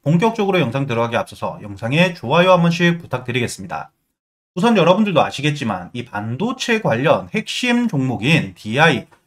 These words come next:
여러분들이 지금 주가 횡보하는 부분에 대해서 걱정하실 필요 절대 없습니다. 지금 차트를 보시게 되더라도 차트가 이렇게 주가가 반등할 때 거래 대금이 들어온 이후 눌릴 때는 거래 대금이 없습니다.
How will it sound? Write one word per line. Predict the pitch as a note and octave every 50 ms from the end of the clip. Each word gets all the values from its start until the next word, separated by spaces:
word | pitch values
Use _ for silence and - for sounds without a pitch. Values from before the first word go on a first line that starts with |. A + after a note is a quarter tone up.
| _ - A#2+
여러분들이 | C3 F3+ G#3+ A#3+ B3+ A#3 G3+ F3 E3
지금 | - F3 F3+ G3+ F3
주가 | - E3+ E3+ E3+ F#3+ F#3 F3+ F3+
횡보하는 | F#3+ F#3+ G3 G3 G#3+ G#3+ G#3+ A3+ A3+ F3
부분에 | D#3+ D#3 F3+ G3 F3 C3
대해서 | A2 G2 - G2+ F#2 -
걱정하실 | A2 G#2 - - G#3+ A3+ G#3+ - F3 -
필요 | D#3 B2+ B2
절대 | - - G2+ G#2 A#2 - A3
없습니다. | F#3+ E3+ - - A2 A2 G#2+ G2 E2+ E2 - _ _ _ _ _ _ _ _ _ -
지금 | - F#3+ A3
차트를 | G#3+ - C#4 C#4 - C#4 C#4 B3 E3+
보시게 | C#3+ C#3+ D#3+ E3+ E3 D#3
되더라도 | D3 A2+ G#2+ - C3 C#3 D3 G3+ - C3 D3+ A#2+ G2 G2
차트가 | - - A3+ - - - B2 A#2
이렇게 | A#2 B2 A#2+ - A2+ G2+ -
주가가 | - C#3 C#3+ D3 G3 E3+ E3 E3 E3
반등할 | - A2 G2 G2+ G2+ - G3 G3 A#2 G#2+ -
때 | - C3 G#2+ - - _ _ _ _ _ _ _
거래 | - A2+ A2+ B2+ E3 G3+ A3+ G3
대금이 | F#3 E3+ F#3 F#3 G3 F#3
들어온 | C3 A#2 - A#2+ C#3 D3
이후 | A#2 G2 G#2 A2 F#2 F2 - _
눌릴 | G2+ G#2 A2 C3+ D#3+ A3 B3 B3+ A#3+
때는 | - D#3 A#2+ B2+ E3+ G3 G#3+ A3 G#3+
거래 | - - - G2+ C#3+ F3 F#3+ E3+
대금이 | - F#2+ - A#2 B2 C#3 D3+ C#3+
없습니다. | F#2 F2 F2 - - - B2+ C3 B2+ A#2 G2+ E2+ - -